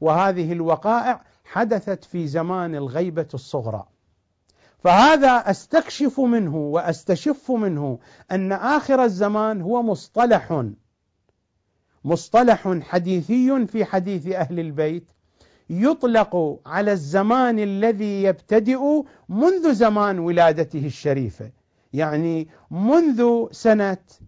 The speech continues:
مئتين وخمسة وخمسين للهجرة الشريفة، وكل الأزمنة السابقة وهذا الزمان الذي نعيش فيه وما يأتي من زمان إن لم ندرك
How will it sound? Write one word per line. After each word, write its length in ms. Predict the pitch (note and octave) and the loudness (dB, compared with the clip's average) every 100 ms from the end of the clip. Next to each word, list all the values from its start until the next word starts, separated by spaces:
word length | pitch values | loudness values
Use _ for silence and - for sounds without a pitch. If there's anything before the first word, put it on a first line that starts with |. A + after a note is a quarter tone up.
| _ _ | _ _
مئتين 580 | E3 F3 F3 G#3+ G#3 F#3+ | -4 -4 0 2 2 0
وخمسة 500 | E3+ F#3+ G3 - F3 | -4 -4 -4 0 -2
وخمسين 720 | D#3+ F3 D#3 F#3 F#3 F3+ F3 _ - | 0 -6 -6 -6 -4 -4 -8 _ -6
للهجرة 480 | E3+ C#3 D#3+ D3 C#3 | -4 -4 -4 -2 -2
الشريفة، 600 | B2+ C3 A#2+ G#2+ - A2 _ _ _ _ | -2 -4 -4 -6 -14 -20 _ _ _ _
وكل 400 | D3 - C#4 D4+ | -4 0 -2 0
الأزمنة 560 | D4 C4 B3+ G#3 A3 G#3+ | 2 2 0 0 -2 -2
السابقة 840 | F3+ G#3 G3 F3 F3+ - E3 E3 F3 _ _ _ - | -2 0 0 0 -4 -2 -2 -4 -12 _ _ _ 0
وهذا 420 | D3 E3+ A#3+ B3 | 4 6 8 6
الزمان 500 | G#3+ A3 A#3 A3+ A3 | 4 4 4 4 2
الذي 460 | G#3+ G#3 G3+ G3 | 0 -2 -2 -4
نعيش 420 | G3 F3+ F3+ E3 F3 | -4 -2 -2 -4 -8
فيه 480 | C#3 F3+ F3+ F3 E3 _ _ | -6 -6 -6 -8 -12 _ _
وما 340 | D#3 G3 G#3+ | -2 2 4
يأتي 460 | A3+ C4+ A#3 C4 B3+ | 4 2 0 -2 0
من 200 | B3 A#3+ | 2 0
زمان 460 | G#3 A3+ A3+ A3+ A3 | 2 2 4 2 2
إن 400 | G#3+ G3 G#3+ G#3+ | -2 -2 0 2
لم 280 | C4 C4+ | 2 2
ندرك 460 | C4+ G#3+ A3 G#3 - | 2 4 2 2 -6